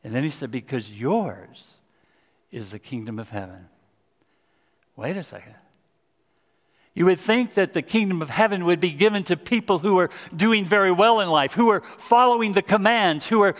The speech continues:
listening to God's word. And instead, what it's saying here is this. No, it's the fact that you must come to terms with the reality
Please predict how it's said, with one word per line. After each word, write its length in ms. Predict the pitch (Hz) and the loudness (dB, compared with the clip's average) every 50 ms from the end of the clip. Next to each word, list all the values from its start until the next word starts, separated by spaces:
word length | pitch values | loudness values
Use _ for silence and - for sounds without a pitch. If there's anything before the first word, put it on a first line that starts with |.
| - - - | -10 -4 0
listening 680 | 202 190 214 240 294 269 - - 202 202 202 196 185 170 | 2 4 4 4 4 2 0 -4 -2 0 0 0 0 0
to 120 | - 190 | 0 0
God's 340 | 175 185 202 196 196 - - | 2 4 4 4 2 0 0
word. 360 | 175 202 202 190 170 135 - - - - - | 2 2 2 2 2 -2 -6 -14 -18 -4 -2
And 140 | 196 196 196 | 2 2 2
instead, 420 | 196 190 - - - 254 233 - - - - | 2 2 -2 2 2 2 2 0 -4 -10 0
what 140 | 226 226 240 | 2 2 2
it's 160 | 220 196 - | 2 0 -4
saying 380 | - - 240 269 285 294 277 233 | 0 2 2 2 4 2 0 2
here 260 | 196 220 220 208 196 | 4 4 4 4 2
is 160 | 190 160 143 | 0 0 -2
this. 340 | 156 190 254 233 180 - - - - - - | 0 0 0 0 0 -6 -12 -18 -20 -10 -4
No, 720 | 170 175 185 185 202 214 226 247 262 269 254 214 - - - - - - - - - - _ _ _ | -2 2 4 4 6 6 6 4 4 2 0 -4 -8 -18 -20 -20 -20 -20 -20 -20 -20 -20 _ _ _
it's 220 | - 190 185 - | 0 0 0 0
the 120 | - 190 175 | -2 -2 -2
fact 380 | - - 240 247 247 240 - - | 2 2 2 4 4 2 2 0
that 120 | 214 190 | 0 0
you 120 | 180 208 | 2 -2
must 380 | 196 180 190 202 175 - - - | 0 2 2 0 0 -2 -10 -8
come 400 | - - - 262 285 294 302 294 | -6 2 4 4 4 4 2 -2
to 140 | - 262 240 | -2 -4 -4
terms 480 | - - - 247 240 247 247 233 - | -4 -2 0 2 2 2 0 0 -2
with 100 | 208 185 | -4 -2
the 80 | - 196 | -2 -2
reality 640 | 175 185 175 185 196 208 208 214 202 190 196 180 | 0 2 2 4 4 4 2 2 0 0 -2 -4